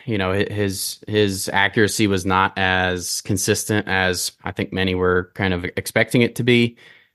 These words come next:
Um, another name that people were throwing around a lot throughout the week was Sam Hartman from Notre Dame. Um, he did actually have some practices where he looked pretty good,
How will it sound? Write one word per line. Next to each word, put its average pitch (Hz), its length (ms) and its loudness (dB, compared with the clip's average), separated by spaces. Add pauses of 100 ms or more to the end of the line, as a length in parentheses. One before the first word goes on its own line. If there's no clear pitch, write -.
Um, 101 320 2
another 127 340 4
name 107 320 4
that 101 160 0
people 113 260 -2
were 101 100 2
throwing 104 300 2
around 98 360 2
a - 20 -2
lot 92 440 2 (140)
throughout 104 300 0
the 92 80 -2
week 95 340 -4
was 104 180 0
Sam 101 280 2
Hartman 107 380 2
from 101 180 0
Notre 98 240 2
Dame. 107 480 0 (100)
Um, 92 640 -2
he 101 240 0
did 101 180 2
actually 98 440 0
have 95 260 0
some 92 160 -4
practices 92 600 -2
where 98 120 2
he 95 100 0
looked 95 260 -2
pretty 104 220 0
good, 123 380 2